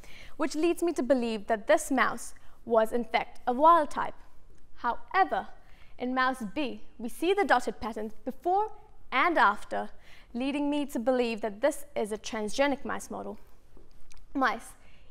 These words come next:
Also, mouse C has the same pattern, and we can see by the circles that the b-,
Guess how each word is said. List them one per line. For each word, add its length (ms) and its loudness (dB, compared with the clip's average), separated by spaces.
Also, 480 2
mouse 280 4
C 460 0
has 200 0
the 60 -8
same 440 0
pattern, 500 0
and 140 0
we 80 2
can 160 0
see 240 2
by 160 6
the 100 0
circles 640 2
that 160 -2
the 100 0
b-, 200 -10